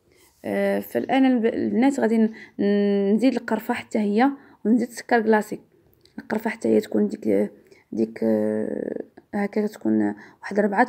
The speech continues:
الملاعق كبار ديال، ديال، ديال، آه، القرفه، وغنزيدو جوج زليف كبار ديال، آه،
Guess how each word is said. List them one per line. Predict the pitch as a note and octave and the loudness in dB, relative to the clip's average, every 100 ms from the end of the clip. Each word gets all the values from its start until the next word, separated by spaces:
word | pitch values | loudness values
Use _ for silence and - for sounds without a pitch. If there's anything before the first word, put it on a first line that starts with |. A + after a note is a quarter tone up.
| A3+ | 2
الملاعق | A3+ A3 G#3+ A3+ - | 2 2 2 -2 -4
كبار | - G#3+ C4+ - _ _ - | 0 2 2 0 _ _ -4
ديال، | G3+ A3 A3+ - _ | 4 4 4 -6 _
ديال، | G#3 A3 A3 - | -2 -2 -2 -6
ديال، | G3+ A3+ A2 | -2 2 4
آه، | - G3+ - _ _ _ - | 2 -2 -8 _ _ _ -6
القرفه، | G#2 - G#3+ G#3+ B3 C#4 C#4 - _ G3+ | -6 -4 -8 -4 -2 -4 -6 -20 _ -2
وغنزيدو | G#3 G#3 G3+ G3+ | 2 2 2 0
جوج | G#3+ A3+ - _ _ - | 2 0 -4 _ _ -6
زليف | F#3+ F#3 G#3 A3+ A3+ | -6 4 6 6 4
كبار | - G#3+ A3+ | -8 -2 0
ديال، | G#3 G3+ A3 A3 G#3 | 2 6 6 8 6
آه، | F#3+ F#3+ | 6 4